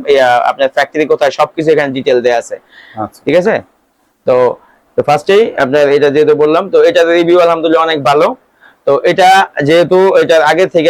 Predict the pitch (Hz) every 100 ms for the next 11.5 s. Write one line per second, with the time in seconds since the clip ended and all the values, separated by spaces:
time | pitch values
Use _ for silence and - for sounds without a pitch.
0 | 165 147 165 165 165 160 151 147 147 147
1 | 147 143 156 - 143 151 147 139 143 151
2 | 151 147 151 160 156 151 151 151 170 196
3 | 151 143 139 - _ - 135 - 185 151
4 | 143 131 143 139 143 - 139 151 - 156
5 | 151 151 214 302 _ _ - _ 131 143
6 | 147 143 135 190 226 180 190 160 160 151
7 | 127 120 110 92 - - - _ - 165
8 | 202 175 185 180 180 185 180 156 165 165
9 | 165 170 175 190 185 170 180 175 170 175
10 | 165 170 - 180 165 160 170 165 170 160
11 | 175 170 147 185